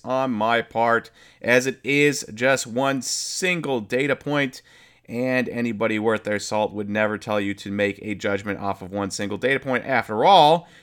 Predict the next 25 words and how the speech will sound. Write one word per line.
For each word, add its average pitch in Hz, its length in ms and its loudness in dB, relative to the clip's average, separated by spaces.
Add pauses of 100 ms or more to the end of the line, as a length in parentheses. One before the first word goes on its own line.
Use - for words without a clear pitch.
you 113 120 -2
can 110 140 -4
see 131 180 -2
what 117 140 2
happened 107 360 0
right 98 200 -4
after 131 260 0
this. 98 400 -2 (140)
It 87 180 -10
went 92 220 -6
right 95 180 -4
back 110 260 -2
down, 107 360 2
right? 101 180 -2
We 101 80 -6
see 95 180 -10
it 92 80 -8
all 101 140 0
the 127 60 2
time 175 320 2
in 101 80 -4
cards. - 420 -16 (460)
Price 92 280 -6
goes 98 300 0
up. 175 300 6